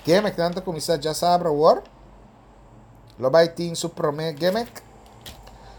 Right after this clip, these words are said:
Costa Rica de una cosa humana para Gold Cup. Corsao te clasifica toch. Ahora con Costa Rica empata con Haití.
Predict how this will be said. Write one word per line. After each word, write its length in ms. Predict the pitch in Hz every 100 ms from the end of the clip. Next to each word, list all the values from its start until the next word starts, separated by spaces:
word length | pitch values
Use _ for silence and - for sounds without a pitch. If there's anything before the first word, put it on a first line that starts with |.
| -
Costa 360 | 190 185 196 180
Rica 360 | 226 233 208
de 80 | 190
una 160 | 185 180
cosa 280 | 180 -
humana 480 | 185 180 185 196 190
para 160 | 170 165
Gold 300 | 175 185 180
Cup. 440 | 196 190 185 -
Corsao 420 | - 127 - 175 175
te 100 | 185
clasifica 640 | 190 165 156 165 - 165
toch. 440 | - 185 185 - - - - -
Ahora 140 | 143
con 160 | 160 165
Costa 300 | 165 - 151
Rica 240 | 170 175
empata 800 | 175 165 165 147 - 180 190 185 -
con 160 | 180
Haití. 560 | 175 156 139 147 143 92